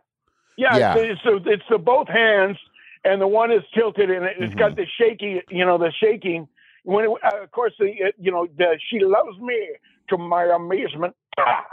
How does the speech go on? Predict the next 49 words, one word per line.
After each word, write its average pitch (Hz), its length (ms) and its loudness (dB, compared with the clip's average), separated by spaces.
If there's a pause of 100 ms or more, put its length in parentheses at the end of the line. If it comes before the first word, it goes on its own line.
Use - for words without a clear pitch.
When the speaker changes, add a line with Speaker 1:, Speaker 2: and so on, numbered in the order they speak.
(520)
Speaker 1:
and 196 200 -2
I 196 140 4
love 226 320 2
her. 226 80 2
Speaker 2:
What 185 440 4
Speaker 1:
What 160 100 4
Speaker 2:
does - 80 -12
Speaker 1:
the 214 60 0
Speaker 2:
this 160 140 0
Speaker 1:
heck - 100 -2
Speaker 2:
bring? 185 140 -8
Speaker 1:
does 165 140 -2
that 196 220 0
mean?" 156 420 -10
And 165 140 -6
you 175 60 -6
do 208 140 0
the 180 120 2
hand 202 300 -2
thing, - 120 -2
Speaker 2:
Yeah. 104 120 0
Speaker 1:
right? 170 200 0 (220)
Speaker 2:
Mm-hmm. 139 360 2 (500)
Speaker 1:
You - 100 -2
know 175 100 0
the 170 100 2
hand 156 260 -2
thing. 175 140 -2 (100)
You 160 60 2
Speaker 2:
I 214 80 2
Speaker 1:
can 226 80 -4
Speaker 2:
do, 262 200 4
Speaker 1:
do 277 160 4
it. 262 40 4
Speaker 2:
I 247 100 4
do, 247 340 2
Mike. 220 400 2
I 220 120 4
do. 220 640 2 (840)
That's 202 280 2
an 202 100 4
amazing 160 560 4
story, 117 500 4
Speaker 1:
<laughs> 95 160 2
Speaker 2:
Mike. 92 380 -2
You 117 240 0
had 135 220 4
a 110 60 2
great 139 380 2